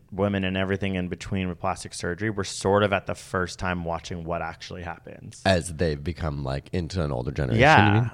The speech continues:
Speaker 2: Yeah.
Speaker 1: Like, or even just, like, even just, like, yeah, back to the Kardashians, like, that face. Like, sometimes I just, like, see their face, like,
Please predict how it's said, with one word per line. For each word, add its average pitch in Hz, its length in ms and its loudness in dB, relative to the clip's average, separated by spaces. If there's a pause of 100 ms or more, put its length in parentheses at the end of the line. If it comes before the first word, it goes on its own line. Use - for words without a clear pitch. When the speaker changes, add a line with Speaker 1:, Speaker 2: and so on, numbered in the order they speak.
Speaker 2:
Yeah. - 100 -4
Speaker 1:
Like, 131 160 10
or 139 100 10
even 160 300 8
just, 139 220 2
like, 98 420 0 (960)
even 131 380 2
just, - 360 -2 (140)
like, - 460 0 (180)
yeah, 107 540 -6 (140)
back 104 280 -4
to 101 100 -4
the 95 60 -8
Kardashians, 90 760 0
like, 87 200 -6
that 90 240 0
face. - 800 -6 (580)
Like, 117 140 2
sometimes 143 320 8
I 139 80 10
just, 117 160 2
like, 110 140 4
see 104 340 -2
their 98 180 4
face, 92 380 -2
like, 90 280 -6